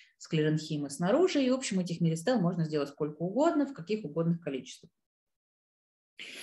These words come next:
Но при этом, э, эта, э, стела тоже не являлась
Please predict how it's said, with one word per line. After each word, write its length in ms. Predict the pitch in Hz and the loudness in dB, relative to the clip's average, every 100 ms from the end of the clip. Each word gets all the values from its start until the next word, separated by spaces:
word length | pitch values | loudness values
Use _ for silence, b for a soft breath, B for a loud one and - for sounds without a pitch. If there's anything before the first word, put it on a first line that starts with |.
| B | B
Но 180 | 254 349 | 6 8
при 180 | 254 208 | 8 8
этом, 360 | 202 269 339 | 8 8 6
э, 420 | 339 208 214 208 208 | 4 4 4 4 4
эта, 840 | 226 233 233 208 190 180 - 165 160 | 4 4 6 6 6 6 4 2 2
э, 40 | 160 | 0
стела 420 | - 262 294 247 | 0 4 6 6
тоже 400 | - 240 220 196 | 6 4 4 2
не 260 | 175 185 | 2 2
являлась 720 | 170 160 165 160 143 135 - | 2 2 4 4 4 2 -4